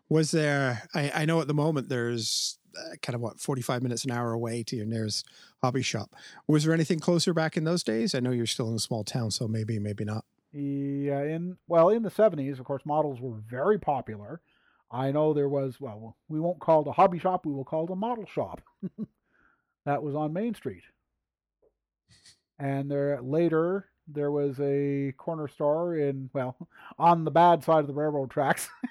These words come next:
Speaker 2: <laughs> But they had models like you would not believe. Uh, to this day,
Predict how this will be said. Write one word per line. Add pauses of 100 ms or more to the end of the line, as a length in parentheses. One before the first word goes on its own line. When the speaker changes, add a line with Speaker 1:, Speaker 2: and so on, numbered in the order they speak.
Speaker 2:
<laughs> (840)
But
they
had
models
like
you
would
not
believe. (600)
Uh, (140)
to
this
day,